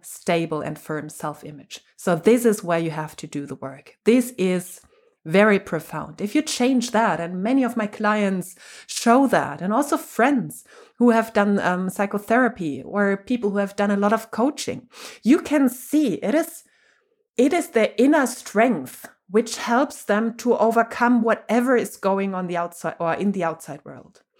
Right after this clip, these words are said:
It's not that they do something in the outside world. They have, like,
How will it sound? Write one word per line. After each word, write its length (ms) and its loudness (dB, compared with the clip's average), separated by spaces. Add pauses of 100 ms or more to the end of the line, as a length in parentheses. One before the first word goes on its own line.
(260)
It's 260 0
not 360 4
that 200 2
they 280 0 (180)
do 180 4
something 460 -2
in 300 4
the 100 4
outside 420 0
world. 280 -8
They 120 -6
have, 340 -2
like, 380 2